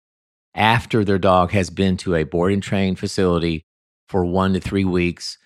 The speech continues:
for purportedly treating aggression. Their aversive techniques, including shock collars, prong collars, choke collars, leash snaps, throwing things at the dog, yelling at the dog,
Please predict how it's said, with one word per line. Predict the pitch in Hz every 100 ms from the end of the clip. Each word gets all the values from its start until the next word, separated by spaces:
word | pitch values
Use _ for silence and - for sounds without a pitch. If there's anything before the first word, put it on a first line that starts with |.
| _ _ _
for | - 107 104
purportedly | - 95 - 160 151 95 92 90 90 -
treating | - 104 95 92 -
aggression. | 87 90 90 87 - - - _ _ _ _ -
Their | 104 101
aversive | 87 104 107 110
techniques, | 110 107 104 104 90
including | 110 98 113 92 90
shock | - 107 92
collars, | - 95 92 90 87
prong | - 101 92 90
collars, | 95 90 90 85 82
choke | - 104 80
collars, | 92 90 92 85 78 - _ _ -
leash | 98 110 117 110 -
snaps, | 110 101 104 98 - - - _ _ _ _
throwing | _ - 110 120 127 135 135
things | - 131 131 -
at |
the | 120 117
dog, | 113 113 110 110 107 104 - _ _
yelling | 101 110 117 123 123
at | 110
the | 113
dog, | 110 107 107 107